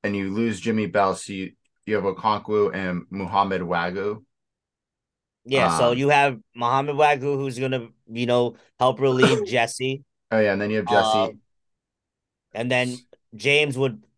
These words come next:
Speaker 2: would relieve Trey. And then you're, the place that gets iffy is you have guys like Kobe Johnson. He's a tweener. You have
Speaker 1: Mm-hmm.
Speaker 2: Seth Wilson.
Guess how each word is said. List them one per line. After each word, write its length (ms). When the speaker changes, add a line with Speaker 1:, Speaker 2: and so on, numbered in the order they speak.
Speaker 2:
would 220
relieve 440
Trey. 600
And 260
then 460
you're, 160
the 320
place 360
that 320
gets 220
iffy 280
is 100
you 80
have 180
guys 340
like 240
Kobe 320
Johnson. 580
He's 220
a 60
tweener. 680
You 260
have 180
Speaker 1:
Mm-hmm. 20
Speaker 2:
Seth 240
Wilson. 460